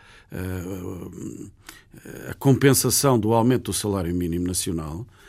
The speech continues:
eh, estivemos a criticar não só o governo e a solução encontrada, como o Presidente da República como seu dileto inspirador. Com certeza, portanto, a crítica é implícita, ela vai de si,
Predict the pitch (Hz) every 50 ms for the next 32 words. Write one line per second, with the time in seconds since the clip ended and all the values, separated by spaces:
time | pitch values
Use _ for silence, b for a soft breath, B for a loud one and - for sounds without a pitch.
0 | B B B B B - 90 92 87 87 82 - - - 131 95 101 95 82 80
1 | 82 73 71 82 90 82 - 90 87 - 107 101 - 123 110 90 76 80 80 80
2 | 71 - - 107 90 73 71 80 76 73 78 78 80 92 87 78 71 78 76 73
3 | - - 87 - - 92 95 90 - 120 123 135 - 147 151 185 254 254 B B
4 | B B B B B B - - 143 143 147 135 - 143 127 117 135 127 139 139
5 | 123 127 - 147 135 143 143 135 - 147 139 151 151 139 - 147 139 - 160 147
6 | 156 - - - - 143 143 147 147 - B B B B B B - 110 131 143
7 | 147 147 143 139 - 147 127 - - - 156 151 165 185 196 165 151 - - B
8 | B B B B B B B B - 95 - - - - 85 80 80 78 90 123
9 | 135 123 - - - - - 80 76 - 82 - 92 87 85 82 - 92 - -
10 | 110 107 113 120 120 - 156 151 151 - - 170 - - 160 147 151 B B B
11 | B B B B - 92 92 87 85 98 104 95 - - - 117 107 104 131 165